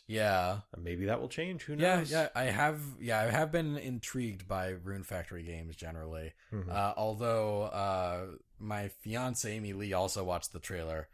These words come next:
Speaker 1: and, uh, and to quote her, she says, "If Rune Factory five doesn't have gay options, then what is even the point?" <laughs> Uh, yeah.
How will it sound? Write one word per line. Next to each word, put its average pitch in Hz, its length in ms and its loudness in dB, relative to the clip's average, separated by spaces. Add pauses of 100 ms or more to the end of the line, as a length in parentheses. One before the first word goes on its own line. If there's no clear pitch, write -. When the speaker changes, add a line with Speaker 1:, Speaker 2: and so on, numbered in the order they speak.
(380)
Speaker 1:
and, 85 300 -2
uh, 85 260 0
and 87 240 -6
to - 100 -6
quote 120 300 -4
her, 92 460 0 (500)
she 87 240 -6
says, 82 640 0 (2250)
"If 117 180 -4
Rune 220 220 2
Factory 165 380 0
five 123 300 0
doesn't 110 280 0
have 98 320 -4
gay 104 200 0
options, 90 480 2
then 87 160 -4
what 98 280 0
is 92 240 -4
even 90 320 -2
the 480 80 12
point?" - 420 6 (1040)
<laughs> 302 60 -4 (1000)
Uh, 90 680 4 (640)
yeah. 87 380 0